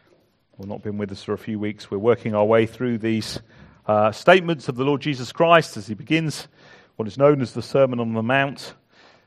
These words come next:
the Beatitudes. And let me just read again from verse two.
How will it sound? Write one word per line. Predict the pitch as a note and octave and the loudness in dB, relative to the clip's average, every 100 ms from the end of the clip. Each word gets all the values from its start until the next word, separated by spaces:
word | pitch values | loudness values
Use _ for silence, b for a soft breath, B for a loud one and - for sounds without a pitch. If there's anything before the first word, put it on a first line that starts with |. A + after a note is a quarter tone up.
| _ | _
the | G#2+ | -10
Beatitudes. | A#2 B2 A#2+ - A2 B2 A#2+ A2+ A2+ - - - _ _ _ _ B B B _ | -2 -2 -2 -10 -12 -8 -6 -8 -10 -18 -18 -20 _ _ _ _ B B B _
And | G#2+ | -6
let | A2 A2+ | -4 -4
me | A2 | -6
just | G2+ A2 G2 - - _ _ _ _ _ _ _ _ b b b _ | -4 -4 -4 -12 -20 _ _ _ _ _ _ _ _ b b b _
read | A2 A2+ A2 G#2 - | -4 -2 -2 -4 -8
again | G#2+ G#2 G2+ G2 | -6 -6 -6 -8
from | - - A2+ A2 | -8 -4 -2 -2
verse | A2 G#2 - | -2 -2 -4
two. | - - F#2+ | -12 -10 -8